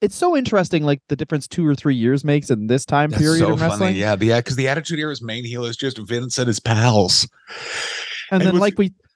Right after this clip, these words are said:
Speaker 1: talked about in the McMahon, year of McMahon, it's like, is what's the difference between two thousand and six and two thousand and fourteen, really? It's like,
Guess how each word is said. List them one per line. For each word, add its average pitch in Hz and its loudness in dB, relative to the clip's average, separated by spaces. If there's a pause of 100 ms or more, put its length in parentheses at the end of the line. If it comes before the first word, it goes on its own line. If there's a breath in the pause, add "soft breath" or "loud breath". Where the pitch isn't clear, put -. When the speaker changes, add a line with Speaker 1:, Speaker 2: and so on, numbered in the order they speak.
(120)
Speaker 1:
talked 190 0
about 175 2
in 147 -6
the 139 0
McMahon, 147 0
year 139 0
of 151 4
McMahon, 147 2
it's 123 -4
like, 117 2 (840 loud breath)
is 165 2
what's 190 0
the 170 2
difference 170 -2
between 160 -2
two 165 2
thousand 160 4
and 135 4
six - -2
and 139 0
two 160 2
thousand 147 4
and 123 2
fourteen, 123 0 (260)
really? 110 -2 (180)
It's 147 2
like, 120 0